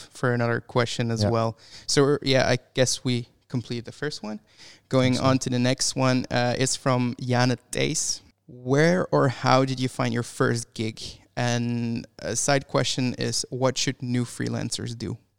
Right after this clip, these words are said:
Speaker 1: when they're starting out?
Speaker 2: Try to talk to as many people as you can. And, uh, in a moment you will find the right people, and they will give you, like, an opportunity, and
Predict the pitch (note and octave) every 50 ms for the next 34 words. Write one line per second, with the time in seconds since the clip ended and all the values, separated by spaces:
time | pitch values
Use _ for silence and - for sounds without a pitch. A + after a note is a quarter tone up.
0 | _ _ _ _ _ - B2+ A#2 A#2 A#2 - A#2+ A#2 A2 A#2+ A#2 A2 G#2 - -
1 | _ _ _ _ _ _ _ _ _ _ _ _ _ _ _ _ _ _ _ _
2 | _ _ - - _ _ _ _ _ _ _ _ _ _ _ _ _ _ - -
3 | A2+ A#2 C#3+ C3+ C3 - B2+ - - _ _ - B2 B2+ B2 - - A2+ G#2+ G2
4 | - - G2+ G2+ G#2 A2 A#2+ B2+ C#3 C3+ C3 - - A2 G#2+ - - A2+ A#2 A#2
5 | A2 - - - - - - - - F#2+ - - D#2+ G2+ B2 A#2+ G2+ - - _
6 | _ _ _ _ _ _ _ _ _ _ _ _ _ _ _ _ - F#2 F2+ F2+
7 | F2+ F2+ F2+ F2+ F2+ F2+ F2 - - _ _ _ _ _ _ _ _ _ _ _
8 | _ _ _ _ _ _ _ _ _ _ _ _ - A2+ - _ _ - A2 G#2+
9 | G#2 G2+ G2+ G#2+ A#2 A#2 A#2+ A2+ G#2+ - A#2 A2 G#2+ G#2 G2+ F#2+ - - - -
10 | G2+ G#2+ G#2 G#2 G2+ - - F#2 F#2 F#2+ G2 G#2+ G#2+ G2+ - - G#2 G#2+ - -
11 | A#2+ B2+ C3 - - - _ _ _ _ _ _ _ _ _ _ _ _ _ _
12 | - G2 F#2 F2+ F#2 F#2 F#2+ G2 F#2+ F#2 G2 F#2+ F2+ F#2 G2 F#2+ F#2+ F2+ F2+ F2
13 | F2 F2+ F2 - - - F#2 F#2 F2+ - - F2+ - - - F2 F2+ G#2 A2+ -
14 | - - - - F#2 F2+ F2+ F2 F2 F2